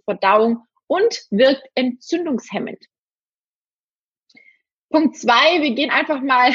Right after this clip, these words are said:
<laughs> dem Alphabet entlang. Gefrorene Früchte, mega. Vor allem im Sommer ein absolutes Muss. So lecker und super erfrischend. Wusstest du, dass du durch gefrorene Früchte sogar mehr Kalorien verbrennst?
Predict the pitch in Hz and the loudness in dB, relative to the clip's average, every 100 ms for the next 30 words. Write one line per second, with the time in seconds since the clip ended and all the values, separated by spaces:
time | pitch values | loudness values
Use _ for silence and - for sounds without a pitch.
0 | - - 233 233 320 285 247 247 277 - | -2 -2 0 0 0 -2 -2 -2 -2 -2
1 | - - 277 277 247 233 277 311 - - | -10 -12 -8 -8 -2 0 0 -4 -16 -20
2 | _ 277 302 - 262 302 349 285 302 262 | _ -4 -4 -4 -4 -2 -2 -2 -2 -2
3 | 269 _ 269 302 - 294 294 _ _ 220 | -8 _ -6 -6 -6 -6 -6 _ _ -2
4 | 233 240 247 208 185 - 269 254 285 254 | 2 4 4 0 -2 -4 0 0 0 -4
5 | 269 247 277 262 269 - 220 220 _ 233 | -14 -14 -12 -10 -10 -10 -12 -12 _ -4
6 | 277 - 294 262 240 254 - 202 190 _ | -4 -6 -12 -10 -12 -16 -10 -8 -8 _
7 | _ _ _ _ 285 302 277 240 240 233 | _ _ _ _ -2 0 2 0 0 -2
8 | 220 214 196 - 277 302 302 - 233 - | -2 -4 -6 -2 4 4 2 -2 -2 0
9 | 196 - 190 - 165 - _ _ - _ | -6 -6 -8 -8 -14 -18 _ _ -20 _
10 | 262 339 349 349 - 339 330 330 - _ | -2 -2 -2 -12 -4 -2 0 -4 -8 _
11 | _ - 254 262 - 262 262 214 - 240 | _ 0 0 0 -8 -6 -4 -6 0 0
12 | 233 233 226 - - 339 370 294 240 - | 0 -2 -4 -4 0 0 2 -2 -4 -4
13 | 269 277 254 226 202 190 202 208 233 254 | -4 -4 -4 -2 0 0 -2 -2 -2 -2
14 | 220 202 202 254 294 320 - 302 403 | -4 -4 -4 -6 -6 -10 -4 -4 -4